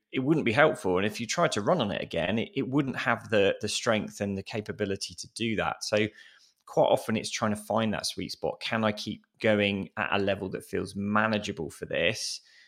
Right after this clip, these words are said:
Um, and if you can't, if there's nothing that's manageable, m-, obviously making sure you're checking in with a health professional and getting their,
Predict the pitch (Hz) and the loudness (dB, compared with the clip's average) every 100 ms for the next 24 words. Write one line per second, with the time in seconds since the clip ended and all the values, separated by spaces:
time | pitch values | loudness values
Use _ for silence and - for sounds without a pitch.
0 | _ _ - 101 95 98 95 - 104 98 | _ _ -2 0 2 0 -2 0 0 2
1 | 95 - - - - 240 127 90 - - | -2 -6 -6 -8 0 4 6 4 0 -4
2 | 104 120 123 95 92 - 98 95 95 95 | -2 2 0 -2 -8 -4 -2 -2 -4 -6
3 | 101 - 110 - 107 104 - 98 101 98 | -8 -6 -8 -2 -2 -2 -4 -2 -2 -2
4 | 98 101 95 95 107 104 98 98 98 87 | -6 -6 -6 -4 -4 -4 -6 -6 -2 0
5 | 101 98 - 95 101 - 98 95 95 95 | 0 -2 -4 -6 -4 -2 -4 -4 -2 -2
6 | 98 101 80 92 | -2 2 2 2